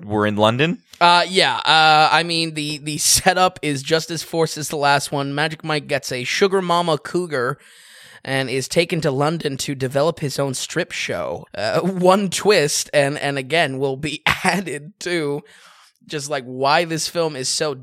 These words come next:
Speaker 2: joyless, uh, is that he's <laughs> done with dancing and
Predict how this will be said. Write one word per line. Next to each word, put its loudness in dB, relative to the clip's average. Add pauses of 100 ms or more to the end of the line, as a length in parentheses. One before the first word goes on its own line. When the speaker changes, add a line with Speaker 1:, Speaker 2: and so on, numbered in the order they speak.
Speaker 2:
joyless, 0
uh, -4
is 0
that 4
he's -6
<laughs> 0
done 2
with -2
dancing -2
and 0